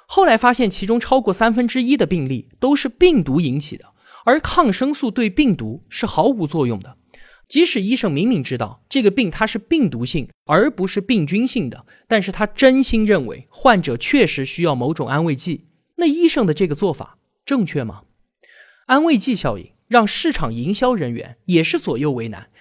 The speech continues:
职业道德要求他们创造可预期的价值。如果产品宣传过度，可能造成歪曲事实或者是散布谎言。但是啊，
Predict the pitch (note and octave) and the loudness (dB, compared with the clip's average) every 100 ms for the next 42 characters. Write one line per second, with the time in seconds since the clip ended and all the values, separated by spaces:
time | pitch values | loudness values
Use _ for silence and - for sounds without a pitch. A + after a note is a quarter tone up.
0 | _ _ - A3 D#4 D#4+ C#4 D4+ D3+ G2+ | _ _ -2 6 8 8 6 4 2 -4
1 | B2 _ G#3 A3+ G#3+ C#3+ F3 D#3 - A#3 | -12 _ 2 2 2 -2 -2 -2 0 0
2 | F3 E3+ D3 - C3 A2+ F#3 A3 - - | 2 -2 -4 -4 -4 -2 0 0 -2 -4
3 | B3 F3 E3+ A2+ G2+ F#2 _ _ - - | -4 -4 -4 -4 -8 -16 _ _ -20 -20
4 | - G#3+ D4 F4 B3+ - - F#3+ F#3+ C3+ | -10 4 6 8 6 2 0 0 -4 -4
5 | G3 F#3+ C3 D3+ E3 D#3+ C#3+ _ - F#3 | -4 -4 -4 -2 -4 -4 -8 _ -4 0
6 | E3+ A#3+ C#4+ G3+ E3 F#3+ G#3 - A3+ - | 2 4 2 2 -2 0 -2 -2 -6 -6
7 | D3 - G2 _ - G3+ C3 - - F#3+ | -6 -8 -12 _ 0 0 0 -8 -4 -4
8 | D3 D3+ A2+ B1+ - - _ _ _ _ | -4 -8 -10 -12 -16 -18 _ _ _ _
9 | - - F#3+ - G2+ | -8 2 2 0 -10